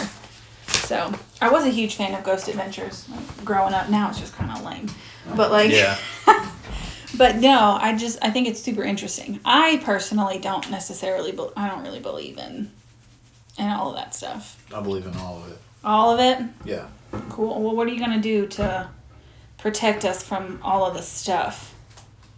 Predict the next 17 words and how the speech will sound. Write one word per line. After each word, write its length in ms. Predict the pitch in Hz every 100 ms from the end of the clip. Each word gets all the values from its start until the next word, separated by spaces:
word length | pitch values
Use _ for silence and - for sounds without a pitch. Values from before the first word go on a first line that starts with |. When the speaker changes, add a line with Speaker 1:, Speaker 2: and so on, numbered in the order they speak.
| - - - - - - - - - -
Speaker 2:
Nothing. 280 | 98 135 101
I'm 120 | 92
hoping 300 | 104 101 101
we 80 | 101
can 100 | -
see 220 | - 117
'em. 160 | 113 104 - -
Speaker 1:
<laughs> 200 | 311 - 285 - 330 349 311 - - -
No. 180 | 220 -
Speaker 2:
Hoping 300 | - 107 104
to 60 |
catch 220 | 101 107 101
a 40 |
glimpse 380 | 104 107 107 104
of 120 | 95
a 40 |
werewolf 680 | 98 104 104 101 98 - -